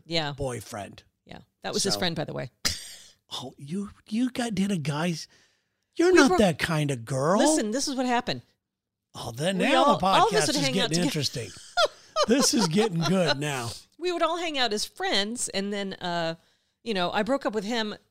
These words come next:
Speaker 1: not for any reason other than I just didn't like him.
Speaker 2: Yeah.
Speaker 1: And then after we broke up, I started dating his friend.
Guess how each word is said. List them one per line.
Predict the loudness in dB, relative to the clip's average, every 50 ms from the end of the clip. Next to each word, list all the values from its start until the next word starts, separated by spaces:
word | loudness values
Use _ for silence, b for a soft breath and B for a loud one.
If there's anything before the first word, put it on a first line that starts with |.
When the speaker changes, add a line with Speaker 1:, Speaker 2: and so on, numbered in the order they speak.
| _ _ _
Speaker 1:
not | -16 -10 -6 -2 -2 0 0 0 -2 -4 -6 -6 -4 -4 -4 -4 -8 _ _ _ _ _ _ _ _ _ _ _ _ _ -12
for | -6 -4
any | -2 -2 -2 -2
reason | -2 -2 -4 -2 -2 -4 -4 -6 -8 -8 -6
other | -4 -4 -4 -2
than | -4 -4 -4
I | -4 -4
just | -4 -6 -6 _
didn't | -6 -6 -6 -6 -8 -8
like | -6 -6 -6 -6 -8
him. | -12 -16 -16 -20 _ _ _ _
Speaker 2:
Yeah. | -2 0 0 0 -2 -6 _ _ _ _ _ _ _ _ _ _ _ _ -10
Speaker 1:
And | -6 -4 -2 0
then | 0 0
after | 0 -2 -2 -2 -2
we | -2 -2
broke | -2 -2 -4 -2 -2
up, | -2 -2 -2 -4
I | -6 -6
started | -6 -6 -8 -8 -10 -10 -12
dating | -12 -12 -12 -12 -12 -12 -12
his | -14 -14 -12 -12 -12
friend. | -14 -14 -18 -20 -20 _ -20